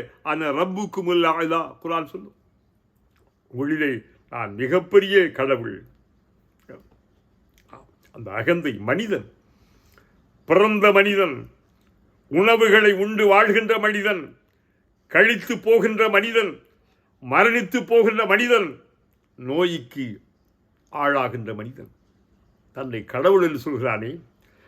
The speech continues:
மனிதனும் தெய்வமாகலாம் என்பதெல்லாம் வெறுமனே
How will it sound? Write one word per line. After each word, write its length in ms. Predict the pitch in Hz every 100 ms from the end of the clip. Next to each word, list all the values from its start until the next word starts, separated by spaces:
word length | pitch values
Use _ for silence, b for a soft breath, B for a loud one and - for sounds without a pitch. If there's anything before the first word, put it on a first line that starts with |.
| _ -
மனிதனும் 640 | 135 175 220 214 214 202 160
தெய்வமாகலாம் 760 | 180 233 220 214 170 196 185 180
என்பதெல்லாம் 600 | 180 175 175 170 165 170
வெறுமனே 460 | 139 151 175 170 156